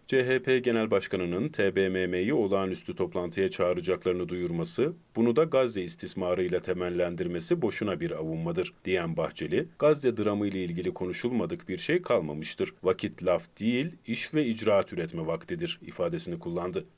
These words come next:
Her ihtimali dikkate alan, atılgan, cesur ve çevik siyasi iradenin kararıyla somutlaşan Türkiye'nin duruşu,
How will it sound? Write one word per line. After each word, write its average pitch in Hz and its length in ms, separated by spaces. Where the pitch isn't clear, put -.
Her 139 180
ihtimali 104 600
dikkate 104 380
alan, 92 320
atılgan, 87 560
cesur 120 380
ve 127 100
çevik 87 280
siyasi 92 480
iradenin 90 460
kararıyla 92 540
somutlaşan 87 640
Türkiye'nin 85 480
duruşu, 87 420